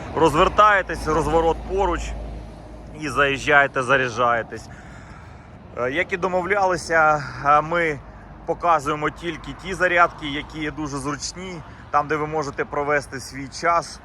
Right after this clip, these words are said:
е, в кафе або десь в іншому місці, з користю, не сумно. Починаємо зарядку. Е, подивимось, що зараз зі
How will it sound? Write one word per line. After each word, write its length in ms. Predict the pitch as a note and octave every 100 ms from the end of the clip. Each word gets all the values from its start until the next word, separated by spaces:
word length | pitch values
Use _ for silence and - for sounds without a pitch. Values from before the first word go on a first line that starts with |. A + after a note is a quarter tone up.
| - - - -
е, 20 | A#2 A#2+ A#2+ A#2+
в 100 | -
кафе 480 | D3+ - F#3 F#3 D#3+ - C3
або 460 | C3+ D3 D3 C3+ A2 - - B2
десь 220 | C#3 C#3
в 60 | C#3+
іншому 340 | F#3+ - E3 E3
місці, 480 | D#3 D#3+ - C#3+ C#3
з 100 | -
користю, 500 | F#3 F3+ D#3+ - C#3+
не 280 | C#3 D3
сумно. 680 | C3+ - C#3 A#2+ A2+ A2 A2 G#2+ - - - - - - - -
Починаємо 640 | C#3 - E3 E3+ D#3+ D3+
зарядку. 560 | C3 C3 A#2+ G#2+ - F2+ - - - - - - - - - _ _ - - - - - - - - -
Е, 160 | A#2 A#2
подивимось, 680 | D3+ D3 E3+ E3 E3 -
що 440 | - - F3 E3 C#3+
зараз 360 | D3 D3 C#3+
зі 260 | B2+ C#3+